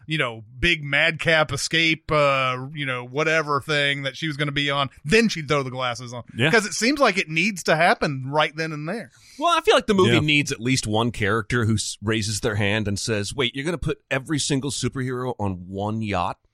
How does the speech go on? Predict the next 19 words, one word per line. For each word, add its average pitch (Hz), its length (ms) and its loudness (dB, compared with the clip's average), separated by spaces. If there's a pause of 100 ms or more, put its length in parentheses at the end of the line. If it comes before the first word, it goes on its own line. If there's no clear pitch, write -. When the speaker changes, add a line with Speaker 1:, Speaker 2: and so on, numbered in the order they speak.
(240)
Speaker 3:
at 113 80 0
Speaker 2:
Yeah. 147 80 4
Speaker 3:
the - 20 2
same 123 320 -2
time? 117 520 -2
Speaker 2:
<laughs> - 40 0 (400)
Speaker 3:
That 151 220 0
doesn't 156 180 0
sound 117 220 2
like 104 100 -2
a 110 60 -2
very 92 200 -2
good 87 160 -2
idea." 82 440 -2
Speaker 2:
Mm-hmm. 107 400 4
Speaker 3:
But 156 160 -2
nobody 180 300 2
ever 151 160 2
did. 180 280 2